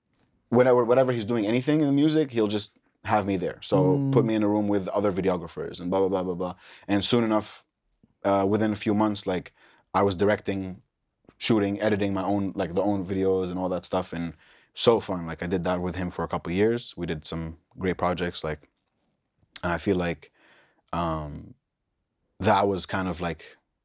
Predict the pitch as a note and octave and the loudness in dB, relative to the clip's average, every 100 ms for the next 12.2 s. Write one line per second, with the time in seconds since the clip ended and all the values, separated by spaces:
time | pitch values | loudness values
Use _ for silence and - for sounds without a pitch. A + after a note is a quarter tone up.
0 | _ F2+ F#2 G2 F2+ E2+ F2 F#2+ - G#2 | _ -6 -4 -2 -2 -2 -4 -6 -8 -10
1 | - _ _ G#2+ A#2 G2 G#2 G#2+ G2+ F#2 | -12 _ _ 4 4 4 0 -2 -2 0
2 | F#2 F2 F#2 - F2+ E2 E2+ D#2+ - - | -2 0 -2 0 -4 -4 -6 -6 -10 -20
3 | _ _ _ - G2 G#2+ G#2 F#2 D#2+ - | _ _ _ -4 0 2 2 0 -4 -8
4 | _ _ - G#2+ - D2+ - _ _ _ | _ _ -2 -2 -2 -8 -12 _ _ _
5 | _ - A#2+ - D3+ D3+ D#3 - - _ | _ -4 2 4 6 6 4 2 -8 _
6 | _ _ - A2+ G#2+ A2+ A2+ G2 F#2+ F2 | _ _ -4 0 2 0 -2 -4 -6 -4
7 | E2+ D#2+ C#2 - B1 - _ - C#3+ G2 | -6 -8 -10 -10 -10 -10 _ -4 0 2
8 | G2 F#2+ F#2 A2 - - - G2 G2 G#2 | 4 2 0 -4 -6 -18 -8 -4 2 2
9 | F2+ - - - G#2+ G#2+ - G#2+ - F#2 | 2 -6 -8 -2 2 4 4 2 0 -6
10 | D2+ D#2+ D2+ - F2+ F#2 F#2+ G#2+ - G2 | -8 -10 -10 -8 -4 -2 0 0 2 -2
11 | F#2 - - - A2+ G#2 A2 D#3 D#3 D3 | -2 -8 -6 -2 0 2 4 6 6 6
12 | C#3+ | 2